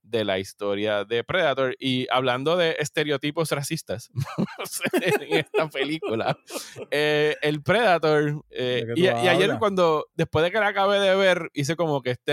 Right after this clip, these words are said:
Speaker 1: análisis, dije, Ok, hemos visto Predators enfrentarse a Elite Commando Units. Hemos visto Predators que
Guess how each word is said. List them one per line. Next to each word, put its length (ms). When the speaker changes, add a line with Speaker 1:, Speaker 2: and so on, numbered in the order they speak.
Speaker 1:
análisis, 420
dije, 300
Ok, 160
hemos 300
visto 540
Predators 540
enfrentarse 1000
a 180
Elite 420
Commando 440
Units. 560
Hemos 360
visto 380
Predators 640
que 360